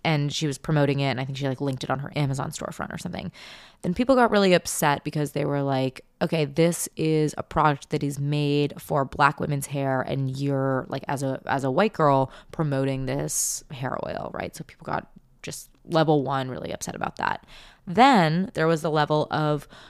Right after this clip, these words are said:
"Oh, like, this is going to sell out because you're linking it on your Amazon storefront. You've got all this pull.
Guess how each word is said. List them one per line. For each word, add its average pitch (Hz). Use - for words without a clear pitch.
"Oh, 185
like, 147
this 147
is 165
going 147
to 139
sell 156
out 139
because 143
you're 151
linking 151
it 139
on 139
your 139
Amazon 143
storefront. 147
You've 160
got 151
all 143
this 143
pull. 139